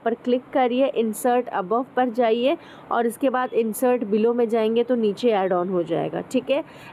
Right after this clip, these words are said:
Adding columns in a table। अब कॉलम को कैसे ऐड करते हैं,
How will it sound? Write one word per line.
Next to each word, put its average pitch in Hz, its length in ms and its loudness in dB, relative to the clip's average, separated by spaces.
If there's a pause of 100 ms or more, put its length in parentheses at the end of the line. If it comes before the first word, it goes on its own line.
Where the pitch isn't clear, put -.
(120)
Adding 254 320 -2
columns 247 480 0
in 254 200 2
a 247 120 -16
table। 180 340 2 (880)
अब 208 100 -2 (100)
कॉलम 233 360 0
को 294 120 0
कैसे 262 360 0
ऐड 226 360 -2
करते 254 340 0
हैं, 262 220 0